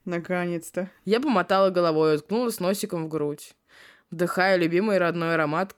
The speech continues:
Speaker 2: который так дурманил. Чёрт побери,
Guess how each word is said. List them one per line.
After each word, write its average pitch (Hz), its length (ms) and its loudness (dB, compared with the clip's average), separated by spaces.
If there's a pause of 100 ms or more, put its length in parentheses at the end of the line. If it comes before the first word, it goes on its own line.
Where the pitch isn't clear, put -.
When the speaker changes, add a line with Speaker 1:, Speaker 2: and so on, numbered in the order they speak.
(120)
Speaker 2:
который 175 500 -4
так 175 280 -6
дурманил. 143 720 -8 (440)
Чёрт 208 320 0
побери, 151 480 -4